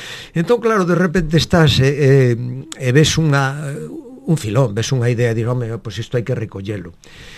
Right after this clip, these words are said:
Entón, vou facer, de aquí a, quero darme o prazo até fins do ano que ven, ano e medio máis, ou así,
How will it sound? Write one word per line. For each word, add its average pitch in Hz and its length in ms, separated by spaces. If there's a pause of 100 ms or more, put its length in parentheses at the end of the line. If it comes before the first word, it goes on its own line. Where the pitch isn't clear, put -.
(240)
Entón, 185 800
vou 196 160
facer, 151 480
de 151 340
aquí 117 300
a, 110 240 (400)
quero 131 320
darme 113 240
o - 80
prazo 104 320
até 95 160
fins 104 320
do 104 80
ano 98 160
que 85 80
ven, 107 240
ano 98 160
e 92 80
medio 92 240
máis, 104 400
ou 95 80
así, 110 160